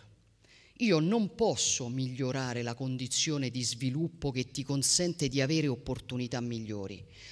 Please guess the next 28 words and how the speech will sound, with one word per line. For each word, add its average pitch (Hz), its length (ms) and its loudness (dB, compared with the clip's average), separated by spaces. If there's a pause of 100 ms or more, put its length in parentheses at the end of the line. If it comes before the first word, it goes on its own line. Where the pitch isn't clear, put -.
(140)
Quello 247 220 2
che 175 80 2
io 208 160 2
posso 147 300 2
farti 120 640 -2 (280)
è - 460 0
mantenerti 254 1300 4 (420)
così, - 420 2 (420)
ma 240 120 0
in 240 80 0
una 220 140 -2
condizione 190 800 -2 (200)
che - 140 -4
rimane 143 360 2
di 120 100 0
marginalità." 110 680 -4 (880)
La 214 60 8
risposta 247 420 6
di 190 140 2
chi 196 180 2
dice 208 300 6
infrastrutture 160 640 -2
di 151 80 -6
cittadinanza 175 720 2
è: 131 160 2
"Guarda, 165 320 2
io 196 240 4
credo 127 560 4